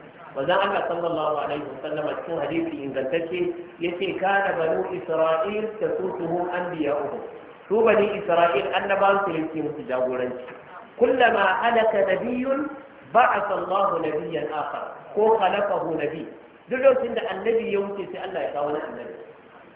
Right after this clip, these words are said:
To, suka ce annabawa ba su kai manzo ba, shi manzo yana zuwa da sabuwar shari'a. Ana aiko shi galiban gurin mutane ma kafirai, shi ne zo musu da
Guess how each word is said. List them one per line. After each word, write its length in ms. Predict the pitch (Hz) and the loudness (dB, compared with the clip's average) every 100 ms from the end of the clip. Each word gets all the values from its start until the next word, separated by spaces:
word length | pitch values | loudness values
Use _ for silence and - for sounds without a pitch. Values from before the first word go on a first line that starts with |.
| - - - - - | -20 -20 -20 -20 -8
To, 160 | 190 190 | -6 -4
suka 220 | 240 226 | 0 2
ce 220 | 226 220 | 2 2
annabawa 720 | 214 226 240 240 233 233 262 311 | 2 0 2 4 4 6 4 2
ba 80 | |
su 100 | 180 - | -4 -2
kai 160 | 202 208 | 0 2
manzo 320 | 175 160 156 | 2 2 0
ba, 120 | 156 226 | 0 0
shi 80 | 285 | 0
manzo 320 | 285 220 208 | 2 2 2
yana 240 | 214 208 - | 2 2 0
zuwa 80 | 196 156 | -2 -2
da 60 | 151 | -4
sabuwar 480 | 175 180 190 190 - | -4 -4 -4 -8 -6
shari'a. 320 | 147 - - - - - - - - - - - - | -6 -4 -6 -10 -14 -20 -20 -20 -20 -20 -20 -20 -6
Ana 180 | 202 240 202 | 0 2 2
aiko 240 | 202 220 220 | 2 4 2
shi 80 | - | 2
galiban 320 | 208 214 220 202 | 2 6 6 4
gurin 200 | 196 196 | 0 -2
mutane 380 | 202 202 175 180 | -2 -2 -2 0
ma 160 | 180 180 | 0 0
kafirai, 480 | 170 151 156 170 | -2 -4 -4 -6
shi 120 | 165 208 | -6 -6
ne 80 | 185 | -6
zo 120 | 180 | -4
musu 160 | 180 | -6
da 80 | 175 | -6